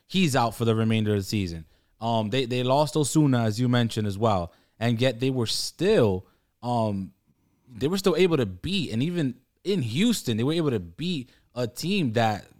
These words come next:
has dominated, whether or not it was cheating or whatever. They're still a dominant team. They, they have a, a, a, a crazy offense. Their pitching isn't great, but because of their offense, it's like, it doesn't really matter.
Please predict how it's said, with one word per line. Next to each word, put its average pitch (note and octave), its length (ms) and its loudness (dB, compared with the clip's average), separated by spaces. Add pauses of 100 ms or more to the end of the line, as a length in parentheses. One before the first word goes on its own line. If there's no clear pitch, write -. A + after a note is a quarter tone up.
has C#3+ 300 -4
dominated, A2+ 920 0
whether F#3 300 0
or E3+ 40 2
not D#3+ 200 0
it C#3+ 60 0
was A2+ 180 -4
cheating D#3+ 680 -2
or A2 480 -2 (420)
whatever. C#3+ 600 2
They're A2+ 380 -4
still G#3 320 0
a B2+ 40 2
dominant C3 600 0
team. D#3 400 -2
They, G#2 160 -6
they A2+ 160 -4
have D3 320 -4 (400)
a, A#2 220 -8 (100)
a, B2 40 -6
a, A#2 300 0 (140)
a A2 40 -8
crazy G3 600 0
offense. A2+ 600 0
Their A2+ 120 -2
pitching G3 420 -2
isn't D3 300 0
great, C3 420 0
but A2+ 220 -2
because F3+ 400 -2
of C3 160 -2
their A2+ 160 0
offense, B2+ 460 -2
it's A#2+ 100 -8
like, A2+ 160 -4
it D#3 60 -6
doesn't C3+ 280 -2
really A#2 220 -2
matter. A#2 420 -4